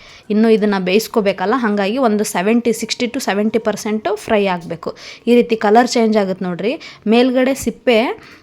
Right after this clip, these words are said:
ಸ್ವಲ್ಪ ಸಾಫ್ಟ್ ಆಗ್ಬೇಕು, ಮೆತ್ತಗಾಗಬೇಕು, ಅಲ್ಲಿವರೆಗೂ ನಾವು ಇವನ್ನ ಫ್ರೈ ಮಾಡ್ಕೋಬೇಕು, ನೀಟಾಗಿ ಫ್ರೈ ಮಾಡ್ಕೋಬೇಕು. ಪೂರ್ತಿ ಫ್ರೈ ಮಾಡ್ಕೋಬಾರ್ದು. ನೋಡಿ ಇಷ್ಟು ಸಾಕು, ಮೇಲೆ ಸಿಪ್ಪೆ, ಆ, ಸಾಫ್ಟ್ ಆಗೈತಿ.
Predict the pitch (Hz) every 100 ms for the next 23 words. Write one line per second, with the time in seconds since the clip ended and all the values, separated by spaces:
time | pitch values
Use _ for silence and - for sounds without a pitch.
0 | - - 240 240 311 - 240 277 - 247
1 | 175 170 208 214 214 247 202 165 160 -
2 | - - - 220 254 247 214 247 240 196
3 | 262 466 - - - 220 220 208 294 494
4 | 349 - 233 220 180 170 175 156 - -
5 | 214 214 196 190 165 202 403 - _ -
6 | - 214 196 160 160 165 160 - - _
7 | - 254 277 277 381 - - _ - 220
8 | 214 196 175 190 170 170 175 359 - _
9 | _ _ - _ _ - 185 220 381 _
10 | - 214 - 226 202 165 - 226 415 440
11 | 208 214 202 196 190 196 185 - 220 196
12 | 180 175 165 - - - - 196 185 190
13 | 170 180 - 381